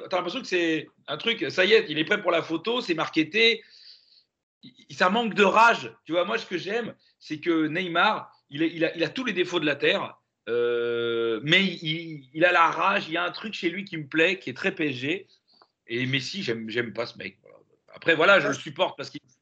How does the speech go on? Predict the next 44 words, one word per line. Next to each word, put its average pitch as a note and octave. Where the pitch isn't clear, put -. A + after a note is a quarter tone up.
fait D3+
partie C#3+
du F#3+
club, A3+
hein. D#3+
Moi, D3
je B2
suis -
derrière, D#3
hein. A2
Je G#2+
suis -
pas C#3
comme A2
les G#2+
mecs D3+
qui A2
préfèrent G2+
un G#2
joueur, B2
euh, G2
au B2+
club. B2+
Moi, A#2+
le G#2+
club C3+
est A2
d'abord. C3
Donc, A2+
s'il D3
est B2+
dans A#2
le A2+
club, E3
je A#2
supporte -
Messi. D3
Mais, A2+
euh, G2+
je, -
j'aime B2
pas F#3
Messi, D3
moi. G2